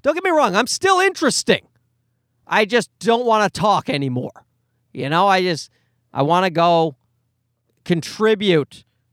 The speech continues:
to this spare tire that I complain about, but I do nothing to fix. I'm about to, in fact, fill it full of beer and jelly beans. I am still eating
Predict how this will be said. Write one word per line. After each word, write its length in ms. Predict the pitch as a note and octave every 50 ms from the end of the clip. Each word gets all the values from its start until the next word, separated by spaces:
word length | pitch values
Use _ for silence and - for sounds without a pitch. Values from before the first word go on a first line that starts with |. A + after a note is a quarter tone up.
| _ _ -
to 120 | F3+ F3
this 200 | D#3 F#3 F3 -
spare 480 | - - - - G#3+ G3+ G#3 G3+ G3 F3+
tire 640 | - - F#3+ G3 F#3+ F#3+ F#3+ F3 E3 C#3+ A#2+ G#2+ _ _ _ _ _ _ _ _ _ -
that 120 | F#3+ G#3+
I 120 | B3 B3+
complain 600 | A3 - A3+ G#3+ - - F3 C4 E4+ F#4 F#4+ F#4
about, 460 | F4 A3+ F3 F3 E3+ D3+ C3+ C#3 C3+ - _ _ _ _ _ _ _ _ _ _ _ _ _ -
but 100 | F3 F3
I 140 | F3+ F3+ F3+
do 180 | D3+ F#3+ G#3
nothing 720 | G#3+ G3+ G3 G3 G#3+ A#3 A3+ G#3 - - A#3 G#3+ G#3 G#3 F#3+
to 140 | - G#3 F3+
fix. 720 | - _ - A3+ G3+ C#3+ - _ - - - - - _ _ _ _ _ _ _ _ _ _ _ -
I'm 160 | D3+ F3+ G3+
about 340 | G3+ E3+ E3 A3+ A#3+ A#3 -
to, 120 | - A#3 A3+
in 100 | G#3+ E3
fact, 400 | - A3 G3+ G3 - _ - - _
fill 340 | _ _ - B3+ C#4+ D4 C4
it 180 | B3 A#3+ A#3+ _ _ _ _ _
full 280 | _ - G#3 G#3+ G#3 G#3+
of 180 | E3+ C3+ C3
beer 400 | C3 G#3 G#3 G#3 G#3 G#3 G3+ G#3 F3+
and 160 | F3+ F3 D#3
jelly 300 | C3 E3 E3+ E3+ E3 D#3
beans. 540 | C3+ - - - - _ - - - - _ _ _ _ _
I 160 | - - F3+ F#3+
am 80 | F3+
still 640 | - - - - - B3+ B3 A#3+ B3 A#3+ A#3+ A#3 A3+
eating 560 | - A#3 G#3+ G#3 G3 F3 E3+ E3 D#3 D#3 D3